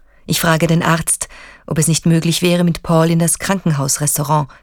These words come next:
im Erdgeschoss zu gehen. Oder besser gesagt, zu fahren, im Rollstuhl. Kurzes Überlegen. "Okay", stimmt er zu. "Seien Sie vorsichtig. Wenn Sie im Krankenhaus bleiben, müsste es gehen."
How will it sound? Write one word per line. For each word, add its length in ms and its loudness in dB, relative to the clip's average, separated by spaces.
im 100 -2
Erdgeschoss 540 -2
zu 120 -4
gehen. 280 -8
Oder 140 -2
besser 240 2
gesagt, 380 0
zu 80 -4
fahren, 480 0
im 100 -2
Rollstuhl. 560 -2
Kurzes 380 0
Überlegen. 540 -2
"Okay", 520 0
stimmt 300 -4
er 100 -6
zu. 260 -6
"Seien 240 2
Sie 120 2
vorsichtig. 600 -2
Wenn 140 -2
Sie 80 0
im 80 4
Krankenhaus 540 0
bleiben, 320 2
müsste 240 -2
es 120 -2
gehen." 280 -6